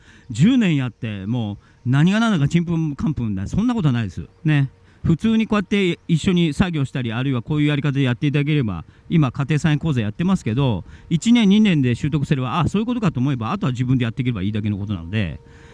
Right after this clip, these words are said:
はい、そんなに、そんなにね、難しいことは本当に、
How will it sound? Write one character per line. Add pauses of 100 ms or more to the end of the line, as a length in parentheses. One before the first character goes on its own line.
(360)
は
い、
そ
ん
な
に、
そ
ん
な
に
ね、
難
し
い
こ
と
は
本
当
に、